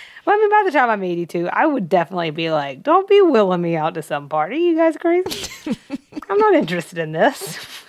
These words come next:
Speaker 2: Um, yeah, so that poor man was falling asleep. Uh, J D comes back. Is there anything you wanna say before J D comes back to the table?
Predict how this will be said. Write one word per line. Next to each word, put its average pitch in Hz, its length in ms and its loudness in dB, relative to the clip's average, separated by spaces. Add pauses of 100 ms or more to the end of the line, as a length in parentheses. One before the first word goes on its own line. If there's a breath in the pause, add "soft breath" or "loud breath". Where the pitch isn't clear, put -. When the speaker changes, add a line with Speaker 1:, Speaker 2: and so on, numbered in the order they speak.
(1800 loud breath)
Speaker 2:
Um, 160 480 -6
yeah, 156 280 -6
so - 180 -12
that 185 220 -6
poor 202 160 -8
man 151 200 -6
was 147 120 -12
falling 135 280 -6
asleep. 131 480 -10 (480 loud breath)
Uh, 160 580 -4 (380)
J 208 220 -2
D 220 160 -4
comes 208 240 -10
back. 175 320 -2
Is 175 80 -4
there 180 100 -6
anything 202 240 -6
you 175 60 -6
wanna 170 140 -8
say 165 180 -6
before 160 340 -6
J 151 200 -6
D 151 180 -6
comes 151 240 -10
back - 200 -6
to - 80 -20
the 170 60 -10
table? 160 480 -8